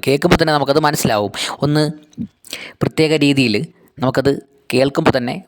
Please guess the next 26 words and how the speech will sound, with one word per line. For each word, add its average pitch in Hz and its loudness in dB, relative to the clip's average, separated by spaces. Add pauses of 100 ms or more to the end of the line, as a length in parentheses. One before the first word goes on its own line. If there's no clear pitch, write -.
മനസ്സിലാവും. 120 0 (480)
പൂർണ്ണ 196 6
തടസ്സം 156 2 (100)
വായുവിന് 147 4
ഉണ്ടാവുന്നില്ല. 123 0 (120)
വായു 127 2
ഒന്ന് 160 -4 (380)
ചെറിയ 180 4 (140)
രീതിയിലൊന്ന് 165 2 (1040)
ഉരസി 175 0 (260)
പോവുകയാണ് 135 0
ചെയ്യുന്നത്. 104 -4 (220)
ഇവിടെ 120 0 (500)
സ 147 2 (240)
എന്നൊക്കെ 143 0
പറയുമ്പോൾ 131 0
ആ 139 -2 (100)
ഒരു 143 0 (680)
ഉരസൽ 170 2
നമുക്ക് 139 -2 (400)
ശരിക്കും 135 -2 (100)
കേൾക്കാൻ 127 -2
വേണ്ടി 127 -2
സാധിക്കും. 117 -2 (460)
അങ്ങനെയുള്ള 175 2 (420)
നമുക്ക് 135 -2